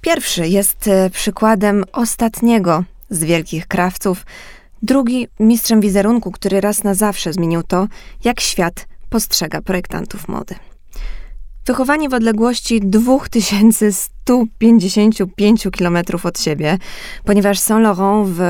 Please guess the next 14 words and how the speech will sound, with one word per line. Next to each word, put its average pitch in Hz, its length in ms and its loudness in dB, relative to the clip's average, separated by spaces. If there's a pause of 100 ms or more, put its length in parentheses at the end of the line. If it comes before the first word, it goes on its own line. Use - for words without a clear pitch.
(520)
urodził 190 280 2
się 185 140 -2
w 160 60 -2
algierskim 180 480 0
Oranie, 151 480 -2 (340)
a 190 340 2
Karl 180 420 -2 (140)
w 180 140 0
niemieckim 185 520 4
Hamburgu, 175 760 2 (460)
w 196 60 0
zupełnie 254 640 2
różnych 214 760 0 (160)
kulturach. - 640 -8